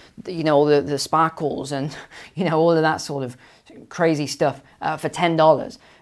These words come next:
These are the things, the discretionary spending that gets cut first of all. What did really well then in the last recession was Walmart, uh, Dollar Tree in the U K, Asda and Tesco,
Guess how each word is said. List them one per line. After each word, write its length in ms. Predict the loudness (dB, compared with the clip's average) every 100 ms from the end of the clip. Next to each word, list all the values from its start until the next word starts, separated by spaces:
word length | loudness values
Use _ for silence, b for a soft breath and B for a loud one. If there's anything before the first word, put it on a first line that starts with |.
| _ -10
These 360 | 0 2 2
are 60 | 0
the 80 | 0
things, 500 | -2 -2 -2 -4 -6
the 80 | -10
discretionary 960 | -10 -10 -6 -2 -2 -2 -6 -4 -4
spending 520 | -6 -8 -6 -4 -4
that 120 | -8 -8
gets 220 | -10 -10
cut 440 | -16 -12 -12 -14 b b b _
first 400 | -6 -6 -6 -10
of 140 | -8
all. 240 | -8 -8 -12
What 300 | 0 2 4
did 140 | 0 -2
really 320 | 0 0 0
well 340 | 0 0 0
then 360 | 2 0 -2 -4
in 180 | -6 -6
the 80 |
last 340 | -2 -2 -2 -6
recession 580 | -6 -8 -8 -8 -10 B B B B B
was 480 | -4 -2 0 -4 -12 -18 _ -6
Walmart, 760 | 2 2 4 0 -2 -8 -20 -16
uh, 280 | -10 -8 -10 -2
Dollar 300 | 2 2 2
Tree 540 | -2 -8 -6 -6 -8 -8
in 100 | -4
the 80 | -2
U 240 | 0 -2
K, 340 | -4 -4 -2 -4
Asda 680 | -6 -6 -6 -4 -4 -4
and 180 | -6 -10
Tesco, 680 | -8 -6 -6 -6 -6 -4 -6